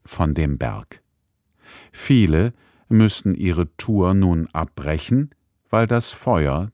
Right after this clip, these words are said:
zu gefährlich geworden ist. Das Feuer hat an der Südseite von dem Berg angefangen. Dort gibt es viele Heidepflanzen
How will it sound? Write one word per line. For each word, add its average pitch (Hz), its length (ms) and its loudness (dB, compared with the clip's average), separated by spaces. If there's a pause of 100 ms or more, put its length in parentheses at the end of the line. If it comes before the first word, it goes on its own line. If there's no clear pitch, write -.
zu - 300 -4
gefährlich 73 840 -4
geworden 120 540 -4
ist. - 420 -10 (960)
Das 107 200 0
Feuer 92 560 0 (460)
hat - 400 -2 (120)
an 87 220 2
der 82 260 4
Südseite 76 880 -4
von 78 260 -2
dem 76 240 -2
Berg 65 480 -6 (120)
angefangen. 104 720 -2 (840)
Dort 85 460 0 (400)
gibt - 320 0
es 107 240 -4
viele 98 680 0
Heidepflanzen 98 1120 -2